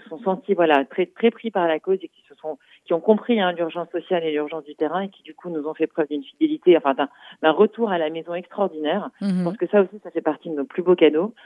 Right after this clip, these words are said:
Speaker 1: euh, avec cette grande mobilisation, hein, des mouvements de jeunesse, euh, qu'a orchestré Philippe Lévy et son équipe également. Donc ça, ça a été des, des moments très forts.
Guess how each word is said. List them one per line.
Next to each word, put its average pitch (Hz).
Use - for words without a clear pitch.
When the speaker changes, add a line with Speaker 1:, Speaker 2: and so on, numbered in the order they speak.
Speaker 1:
euh, 143
avec 143
cette -
grande 208
mobilisation, 160
hein, 139
des 139
mouvements 147
de 139
jeunesse, 147
euh, 127
qu'a 139
orchestré 143
Philippe 147
Lévy 156
et 147
son 139
équipe -
également. 143
Donc 135
ça, 151
ça 139
a 123
été 135
des, 127
des 139
moments 143
très 208
forts. 196